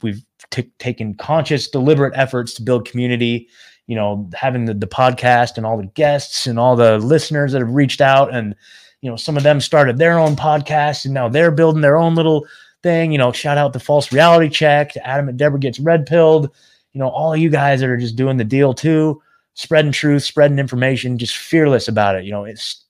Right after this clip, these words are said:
spitting in the face of authority. You know, this is what we're doing. It's an amazing, powerful thing that we get to do, and we're building this new world. So you guys, you're not alone.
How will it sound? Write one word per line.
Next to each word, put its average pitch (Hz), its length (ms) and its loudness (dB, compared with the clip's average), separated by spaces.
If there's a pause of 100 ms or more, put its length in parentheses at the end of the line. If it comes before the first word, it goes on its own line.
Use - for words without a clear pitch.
(120)
spitting 156 260 -2
in 143 80 0
the 123 80 0
face 127 320 0
of 110 80 -8
authority. 101 400 -6
You 90 80 -20
know, 101 180 -12
this 135 220 -4
is 135 80 -6
what 131 160 -2
we're 123 100 -2
doing. 110 240 -4
It's 92 160 -14
an 101 80 -12
amazing, 139 560 2
powerful 135 400 0
thing 120 240 -4
that 110 80 -4
we 110 140 -6
get 110 140 -6
to 104 60 -12
do, 104 300 -4 (480)
and 104 100 -6
we're 110 100 2
building 127 280 4
this 113 200 -2
new 107 120 -2
world. 101 260 -2
So 110 120 -6
you 110 100 -4
guys, 110 300 0 (520)
you're 165 220 4
not 147 180 6
alone. 95 340 -2